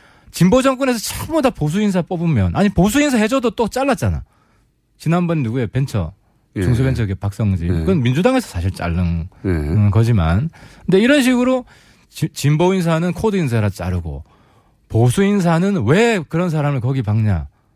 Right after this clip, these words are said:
Speaker 1: 해서 이질적이라 자르고 그럼 어떻게 협치를 합니까? 그러니까 적어도 야당이라도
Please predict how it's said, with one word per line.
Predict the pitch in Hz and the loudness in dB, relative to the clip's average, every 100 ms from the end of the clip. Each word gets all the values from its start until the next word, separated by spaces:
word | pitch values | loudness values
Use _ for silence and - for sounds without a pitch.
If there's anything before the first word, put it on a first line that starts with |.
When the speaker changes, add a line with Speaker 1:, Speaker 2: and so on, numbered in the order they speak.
| _ _ 143 | _ _ -4
Speaker 1:
해서 | 131 | -2
이질적이라 | 101 110 160 185 147 101 | 0 0 0 0 0 -2
자르고 | - 95 104 82 71 _ - | -2 -4 -4 -6 -12 _ -2
그럼 | 262 302 | 0 2
어떻게 | 196 - 170 | 0 -2 -2
협치를 | 196 - 196 | -2 -2 -2
합니까? | 190 190 - - - | 0 -2 -6 -12 -10
그러니까 | - 214 175 107 - _ _ | -4 0 0 0 -12 _ _
적어도 | - 127 160 208 220 | 0 2 2 2 2
야당이라도 | 113 104 160 190 180 151 214 277 | 2 0 0 0 -2 -2 -2 -4